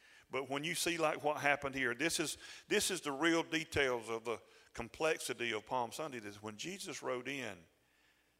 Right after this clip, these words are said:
he wept 'cause they would not receive that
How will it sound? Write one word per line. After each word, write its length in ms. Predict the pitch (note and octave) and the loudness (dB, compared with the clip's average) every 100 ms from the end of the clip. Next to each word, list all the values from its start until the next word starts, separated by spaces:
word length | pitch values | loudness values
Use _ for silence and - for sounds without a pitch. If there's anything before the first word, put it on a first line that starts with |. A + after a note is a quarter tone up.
| _ _ _ _ _ _ _ _ _ - | _ _ _ _ _ _ _ _ _ -12
he 120 | D3+ | -8
wept 500 | D3 D#3+ E3 - - - _ _ _ _ _ _ _ _ _ _ _ _ | -2 0 0 -4 -12 -18 _ _ _ _ _ _ _ _ _ _ _ _
'cause 300 | - A2+ - - _ _ _ _ _ | -4 -4 -4 -12 _ _ _ _ _
they 160 | C3+ C3 | 0 0
would 260 | B2+ D#3 C#3+ | 2 -2 0
not 220 | C#3+ C3+ | 0 0
receive 500 | C3 - C3+ A2 G2+ | -2 -2 -2 -4 0
that 340 | A#2+ A2+ G2 | 4 4 0